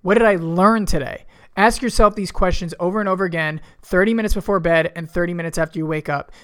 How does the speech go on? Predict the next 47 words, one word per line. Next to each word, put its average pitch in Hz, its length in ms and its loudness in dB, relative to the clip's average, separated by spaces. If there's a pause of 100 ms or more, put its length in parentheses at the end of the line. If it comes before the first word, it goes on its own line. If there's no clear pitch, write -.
Because 175 220 -4
the 170 80 -2
reason 220 400 0
why 170 240 6
is 165 120 -2
because 160 440 -2 (320)
thirty 220 200 2
minutes 226 200 -2
before 196 240 -2
bed 175 220 0
and 165 100 -10
thirty 190 180 0
minutes 185 240 -4
when 175 140 -4
you 160 80 -6
wake 165 180 -2
up 190 220 4
are 170 100 0
actually 175 300 -2
the - 20 -6
times 175 280 -2
when 156 100 -10
your 156 80 -6
brain 185 320 2
is 175 100 -4
the 170 60 -4
most 175 240 -2
receptive 175 460 -2
to - 100 -10
new 170 180 -6
information. 165 640 -2 (260)
So - 140 -2
when 185 140 -2
you're 180 100 -4
plugging 254 400 8
these 233 160 0
questions 202 580 0
in, 214 420 -2
in 175 200 -4
those 208 320 4
moments, 190 480 2 (260)
you 185 140 2
are 190 140 2
actually 202 600 2 (240)
telling 226 360 8
your 208 100 4
brain, 175 500 0